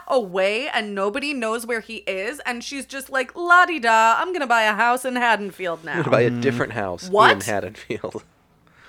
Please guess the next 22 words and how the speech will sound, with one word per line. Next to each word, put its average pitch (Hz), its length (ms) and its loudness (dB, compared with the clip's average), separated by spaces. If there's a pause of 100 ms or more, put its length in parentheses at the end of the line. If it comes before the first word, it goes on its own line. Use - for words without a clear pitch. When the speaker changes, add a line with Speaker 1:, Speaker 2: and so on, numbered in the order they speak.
(420)
Speaker 1:
He's 330 240 -2
not 311 360 6
locked 247 260 4
away. 190 380 0
He's 294 220 -12
not 311 240 -8
safely 320 560 -6
locked 262 360 4
away 262 240 0
in 226 80 -2
a 214 60 -4
mental 262 320 -2
facility 185 500 -4
like 214 220 -2
he 254 160 -12
was 226 400 2
for 226 120 -6
those 214 200 -4
forty 254 420 -4
years 202 600 -2
that 190 200 0
she 208 600 -8